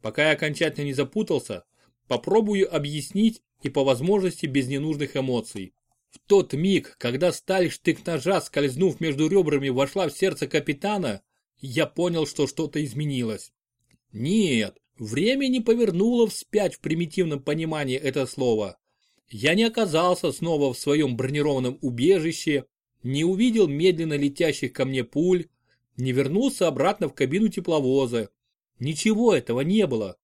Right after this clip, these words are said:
Просто... Просто я внезапно понял, что могу встать на ноги. Пули, раздробившие мне колени и перебившие ключицу,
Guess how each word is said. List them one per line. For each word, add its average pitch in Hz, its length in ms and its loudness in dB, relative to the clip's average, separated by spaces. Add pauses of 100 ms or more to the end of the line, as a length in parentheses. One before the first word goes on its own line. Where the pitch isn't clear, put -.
(200)
Просто... 196 640 2 (480)
Просто 175 340 0
я 170 140 4
внезапно 165 520 0
понял, 214 380 0
что 143 180 -2
могу 147 280 0
встать 196 300 -2
на 156 240 -2
ноги. 113 360 -4 (520)
Пули, 196 500 2 (140)
раздробившие 170 760 -2
мне 165 200 -2
колени 160 420 0
и 151 140 -8
перебившие 156 640 -2
ключицу, 185 760 -4